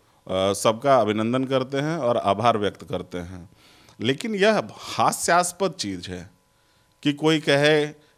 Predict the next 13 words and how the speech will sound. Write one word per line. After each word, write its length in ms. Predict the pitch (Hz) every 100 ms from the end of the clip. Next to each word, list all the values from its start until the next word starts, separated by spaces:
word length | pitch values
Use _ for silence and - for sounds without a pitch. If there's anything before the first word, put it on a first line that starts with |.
| -
कि 100 | 123
आप 300 | 117 135 143
हत्यारे 460 | 120 127 117 131
के 140 | 135 131
साथ 240 | 120 113 110
में, 260 | 123 117 110
अ, 460 | 104 104 104 98
आपका 400 | 104 110 - 127
अगर 200 | 107 110
कुछ 320 | 107 110 - -
चल 220 | 107 113
रहा 420 | 104 95 95 98
है, 200 | 107